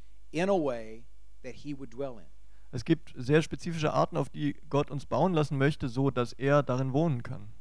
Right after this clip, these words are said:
Speaker 1: You know, one of the, one of the great misnomers, I believe, in the church today is we can build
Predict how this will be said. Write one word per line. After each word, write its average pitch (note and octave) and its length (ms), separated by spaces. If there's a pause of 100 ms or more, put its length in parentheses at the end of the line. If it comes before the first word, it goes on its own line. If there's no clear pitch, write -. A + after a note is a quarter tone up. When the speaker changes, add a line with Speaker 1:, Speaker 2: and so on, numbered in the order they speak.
Speaker 1:
You D3 80
know, D3+ 160
one E3 280
of D#3 60
the, D3 80 (160)
one D#3+ 140
of D3 60
the C3 100
great E3 360
misnomers, C#3+ 720
I B2 160
believe, B2+ 540 (960)
in D3 160
the C#3+ 60
church F3 380
today D3 380
is C3 140
we D3 100
can C#3+ 200
build C3+ 260